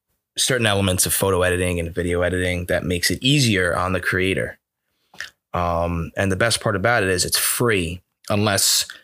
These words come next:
you want more advanced editing, which for simple stuff like,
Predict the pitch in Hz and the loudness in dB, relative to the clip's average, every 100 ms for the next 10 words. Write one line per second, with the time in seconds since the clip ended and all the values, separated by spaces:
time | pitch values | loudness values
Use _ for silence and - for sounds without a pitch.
0 | - - _ - 104 101 101 98 95 - | -20 -20 _ -2 0 2 2 2 0 -2
1 | - - 107 107 95 92 101 101 - - | -12 -4 0 0 0 0 2 2 2 0
2 | - 107 110 107 107 110 107 _ _ - | 0 2 2 2 2 0 -2 _ _ -20
3 | _ - 87 95 90 - - - - _ | _ -6 -2 0 2 2 2 -2 -6 _
4 | _ - - 95 123 113 - 120 107 98 | _ -4 0 2 2 2 0 0 0 0
5 | 92 90 - | 0 0 -6